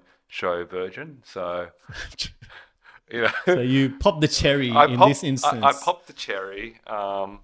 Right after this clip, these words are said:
Speaker 1: you know, as, I think it was, it was memorable, but I wouldn't say it was climactic in my sense.
Speaker 2: <laughs> Oh my God. Okay. You, sometimes you shock me on this show with these words. I agree. Climactic is not how I would describe it, but good,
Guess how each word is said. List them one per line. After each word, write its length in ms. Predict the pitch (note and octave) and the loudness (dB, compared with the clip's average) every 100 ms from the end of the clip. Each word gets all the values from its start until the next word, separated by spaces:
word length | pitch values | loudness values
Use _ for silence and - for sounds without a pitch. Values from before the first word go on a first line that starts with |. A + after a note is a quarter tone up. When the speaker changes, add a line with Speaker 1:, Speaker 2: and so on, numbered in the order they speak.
| _ | _
Speaker 1:
you 80 | G#2+ | -10
know, 140 | G2 | -6
as, 280 | G2+ G2 - _ _ _ - - | -6 -8 -18 _ _ _ -20 -8
I 80 | - | -6
think 220 | - D#3 | -4 -6
it 40 | D3+ | -6
was, 260 | G#2+ - - - | -10 -12 -20 -16
it 40 | |
was 120 | G#2+ | -14
memorable, 480 | F#2+ G2 A2 B2+ E3+ | -6 -4 -4 -8 -8
but 120 | G3 | -6
I 40 | G#2+ | -6
wouldn't 220 | F#2+ G2 | -6 -10
say 120 | F#2+ | -10
it 60 | F#2 | -10
was 120 | F2+ | -14
climactic 800 | - F2+ F2+ - - G2+ - - _ _ | -14 -12 -8 -10 -10 -20 -20 -20 _ _
in 80 | F#2+ | -14
my 120 | F#3+ | -8
sense. 260 | - F4 - | -8 -10 -16
Speaker 2:
<laughs> 40 | - - A#4 | -10 -6 -4
Oh 60 | D#4 | -4
my 100 | G3 | -8
God. 580 | - - D#3 - D4+ C4+ - | -10 -12 -12 -8 -4 -4 -6
Okay. 220 | - - - - - A3 | -6 -8 -8 -16 -12 -8
You, 260 | D#3+ F3+ F#3 | 0 0 0
sometimes 400 | - G3 G3 E3 | -2 0 0 0
you 80 | D3 | -2
shock 320 | - D3 - | 0 -2 0
me 140 | C#3+ | -2
on 120 | C3 | 0
this 100 | C3 | 0
show 260 | A#2+ D3 B2+ | 0 2 2
with 140 | B2+ | 0
these 240 | B2 A#2+ A2+ | 0 -2 0
words. 400 | B2 B2 A2+ - | 0 0 0 -4
I 360 | A#2+ A#2 C3+ | -8 -2 4
agree. 320 | C3+ B2+ C3+ A2+ | 4 6 2 2
Climactic 800 | - D3+ C#3 C3+ - C#3 - - | 2 4 6 4 2 -4 -4 -8
is 240 | B2+ G#2+ | -8 -4
not 260 | C3+ A#2+ - | -2 -2 -2
how 220 | A#2 A2+ | 0 0
I 80 | A2+ | 0
would 180 | A#2 A2+ | -2 -4
describe 400 | A2+ - A#2 A#2+ | -4 2 2 2
it, 200 | A#2+ - | -4 0
but 320 | E3 E3 A#2 | 0 0 -4
good, 420 | B2+ D#3 B2 G2+ | 2 2 2 -2